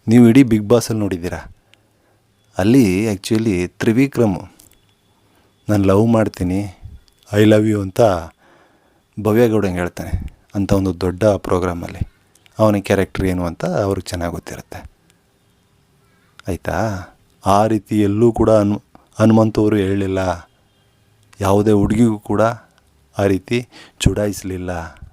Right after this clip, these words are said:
"ಲವ್ ಮಾಡ್ತೀನಿ, ಡವ್ ಮಾಡ್ತೀನಿ, ಪ್ರೀತಿಸ್ತೀನಿ", ಈ ರೀತಿಯಾದ ಸ್ಟ್ರಾಟಜಿಯನ್ನು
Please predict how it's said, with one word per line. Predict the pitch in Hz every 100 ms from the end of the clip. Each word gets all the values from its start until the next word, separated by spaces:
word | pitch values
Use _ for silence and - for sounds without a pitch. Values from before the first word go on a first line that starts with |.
| -
"ಲವ್ | 101 101
ಮಾಡ್ತೀನಿ, | 95 95 90 - 98 95
ಡವ್ | 95 98
ಮಾಡ್ತೀನಿ, | 98 98 92 - 92 95 - _ _ _ _ _ -
ಪ್ರೀತಿಸ್ತೀನಿ", | 101 98 98 - 98 90 95 95 - - _ _ _ _ _ _ - - _
ಈ | 104 120 131
ರೀತಿಯಾದ | 120 - 110 110
ಸ್ಟ್ರಾಟಜಿಯನ್ನು | - 101 107 113 104 101 101 107 139 147